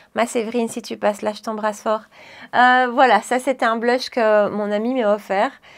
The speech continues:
et que je trouve, mais super beau. J'avais jamais, regardez ça. Ah, tu vas regretter, Séverine. <laughs> J'avais jamais, euh, testé de blush Laura Mercier avant celui-là. Et en fait,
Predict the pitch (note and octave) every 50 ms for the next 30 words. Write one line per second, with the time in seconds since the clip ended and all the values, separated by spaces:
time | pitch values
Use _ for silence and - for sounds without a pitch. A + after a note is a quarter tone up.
0 | - - _ _ - F#3 A3 A#3 - - - - A3+ A3 G#3 A#3 G#3 G#3 - -
1 | A#3+ A3+ A3+ A3 F#3+ F#3+ G3 - - C4 - B3 B3 A3+ G3+ G#3+ B3 A#3+ - -
2 | G3+ A#3 A3 G3+ G#3 G#3+ G3+ G3+ B3+ C4 B3+ B3 A#3 G#3+ G3+ G3+ F#3+ F#3 F#3+ F#3
3 | F#3+ F#3+ F#3 - F#3+ - _ _ _ _ _ _ _ _ _ - A#4 C#5 D5 C#5+
4 | B4+ - _ _ _ - A3+ F#3+ G#3 G#3+ G#3+ G#3+ C#4 D4+ - B3+ B3+ A#3+ G3 G3+
5 | F#3+ F#3 G3 - - - A#3+ - C#4+ - - F4+ F4 - - G4 G4 - - -
6 | - - - - B3 - A3+ C#4 B3+ B3 B3 C#4 C#4+ C4+ C#4+ D#4+ D#4+ D#4 D4+ D4+
7 | E4 F4 F4+ - - - B3 B3 A#3+ - C4+ C4+ B3+ - - D4+ D#4 A#3+ C4 B3
8 | G#3+ B3 C4 C4+ - - B3+ B3+ B3 C4 B3+ B3 A#3 A3+ - - - C#4 B3 A3+
9 | G3+ G#3 A3+ A3 - C4 B3 A3+ A3+ A3+ G#3+ G#3+ A3+ B3 - _ _ - - -
10 | - - _ G3 A3 B3 D4 D#4 - - C4+ C#4 C#4 -